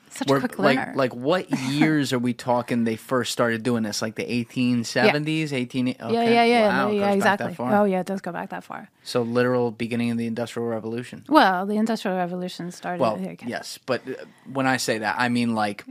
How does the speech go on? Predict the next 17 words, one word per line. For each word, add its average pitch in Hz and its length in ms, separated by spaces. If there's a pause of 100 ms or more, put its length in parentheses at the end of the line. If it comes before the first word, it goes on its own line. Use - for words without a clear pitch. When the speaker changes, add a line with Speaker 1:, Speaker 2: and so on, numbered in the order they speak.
(180)
Speaker 1:
<laughs> 190 160
Speaker 2:
immediately 131 560
post 117 380
Vanderbilt 113 800
and, 104 580 (300)
and, 104 360
uh, 98 380 (260)
Steel 104 300
guy, 95 240
Carnegie. 101 440 (300)
Speaker 1:
Yeah, 262 160
yeah, 247 180
Speaker 2:
Like, 226 100
Speaker 1:
yeah, 220 160
Speaker 2:
those 220 100
kinda 220 160
Speaker 1:
exactly. 202 140